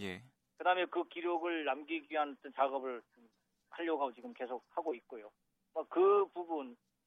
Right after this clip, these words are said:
Speaker 2: 제일 의미 있게, 어, 우리가 이번 이십 주기 행사에서, 어,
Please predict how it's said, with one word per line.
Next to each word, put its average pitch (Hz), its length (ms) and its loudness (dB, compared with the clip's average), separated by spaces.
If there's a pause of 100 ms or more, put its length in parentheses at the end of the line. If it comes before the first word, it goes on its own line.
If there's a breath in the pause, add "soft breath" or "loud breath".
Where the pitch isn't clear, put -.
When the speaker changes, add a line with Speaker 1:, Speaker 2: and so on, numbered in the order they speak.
(880)
Speaker 2:
제일 170 240 0
의미 165 300 -4
있게, 139 420 -6 (540)
어, 127 100 -6
우리가 143 460 4
이번 143 360 2
이십 143 340 -14
주기 147 160 -6
행사에서, 151 720 4
어, 120 260 -4